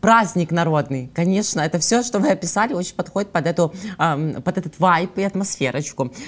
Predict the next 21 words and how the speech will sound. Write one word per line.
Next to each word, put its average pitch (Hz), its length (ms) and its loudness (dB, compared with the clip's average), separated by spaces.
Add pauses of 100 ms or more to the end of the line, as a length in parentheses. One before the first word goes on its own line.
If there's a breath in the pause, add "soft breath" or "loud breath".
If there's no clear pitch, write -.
Но 208 260 4
на 185 100 0
самом 196 340 0
деле, 226 300 2
дабы 160 320 2
найти 202 440 0
вот 160 160 0
этих 165 220 0 (280 loud breath)
подонков 180 920 4
<laughs> 262 440 -4
и 170 40 2
злостных 196 460 2
нарушительниц, 170 880 0
которые 160 380 -2
семнадцатого 156 560 -2
и 147 40 0
нарушители 156 540 -2
марта 156 400 0
в - 60 -10
полдень 147 380 -2
могут 147 320 -2